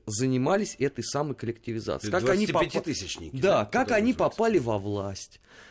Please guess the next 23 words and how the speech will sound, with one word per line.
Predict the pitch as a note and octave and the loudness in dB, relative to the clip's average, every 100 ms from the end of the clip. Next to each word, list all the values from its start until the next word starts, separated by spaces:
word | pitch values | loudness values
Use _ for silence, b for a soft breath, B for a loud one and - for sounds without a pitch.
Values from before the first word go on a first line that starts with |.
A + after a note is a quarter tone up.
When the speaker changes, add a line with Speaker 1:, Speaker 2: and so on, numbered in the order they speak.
| B | B
Speaker 1:
какой | - - C#4+ | -4 2 4
у | A#3 | 4
них | A3 C4 | 2 2
вообще | D4 - F3 E3+ | 0 2 2 2
был | C#3+ C#3 - | 2 0 0
опыт | E3+ E3 - C3 - | 4 4 4 -4 -4
управленческой | C#3 - E3+ C#3+ C#3+ C3 A2+ - A2 | -6 0 2 2 2 0 0 -4 -2
работы, | A2 G#2 F#2 D2+ - | -2 -2 -4 -8 -6
какой | - C3+ B3 B3 | -4 0 2 4
у | |
них | F#3 F#3 C3+ | 2 -2 -2
был, | D3+ - | -2 -2
извините, | C3+ A#2+ D#3 F#3+ D#3+ | -4 -4 -4 -4 -4
э, | - | 0
опыт | C#3+ C3+ - F#3 F#3+ F3 | 4 4 4 2 0 -2
образования. | F3 F3+ E3 G3 E3+ A#2+ A2 G#2 E2 - B B | 0 2 2 2 2 2 2 -2 -8 -10 B B
Вообще, | D#3+ - C4+ | -2 2 2
что | F#3+ - B3+ G#3+ | 2 2 2 2
это | F3 E3+ - A2+ | 2 0 0 -2
за, | G#2+ D#3 G#2+ - | 2 2 2 2
э, | A2 G#2+ | -2 0
когорта | C#3+ E3 F3+ A2+ G#2+ | -2 2 2 2 -4
людей? | A#2+ E3 C3 - | -4 -4 -6 -8